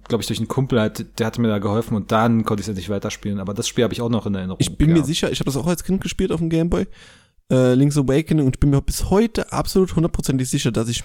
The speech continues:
Speaker 2: mich verbuggt habe quasi an irgendeiner Stelle,
Speaker 1: <laughs>
Speaker 2: weil ich nicht mehr rauskam und auch meine sechs Jahre ältere Schwester nicht mehr rauskam, die mir normalerweise geholfen hat bei sowas.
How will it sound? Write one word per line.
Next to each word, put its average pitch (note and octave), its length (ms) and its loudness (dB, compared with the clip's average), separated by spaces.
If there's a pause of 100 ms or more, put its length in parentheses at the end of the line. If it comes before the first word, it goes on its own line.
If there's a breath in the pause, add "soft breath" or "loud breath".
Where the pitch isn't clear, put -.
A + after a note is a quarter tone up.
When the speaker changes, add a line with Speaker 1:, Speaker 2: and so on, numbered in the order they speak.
(120)
Speaker 2:
mich B2 380 2
verbuggt - 440 -2
habe - 260 -6
quasi A2+ 360 -4
an A2 100 -2
irgendeiner A2+ 280 -2
Stelle, C3 300 2
Speaker 1:
<laughs> - 140 -10
Speaker 2:
weil A#2 100 0
ich - 140 -2
nicht - 240 2
mehr F3 140 2
rauskam D3 540 2 (180 loud breath)
und E3 180 2
auch D3 80 2
meine C3+ 220 2
sechs D3 200 -4
Jahre B2+ 240 2
ältere A#2 320 -2
Schwester - 360 -2
nicht - 160 -10
mehr C#3+ 100 -8
rauskam, - 440 -4 (220 loud breath)
die B2+ 80 4
mir A#2 120 4
normalerweise A2 560 2
geholfen A2 340 -4
hat - 140 -4
bei A#2 80 -2
sowas. A#2 360 -2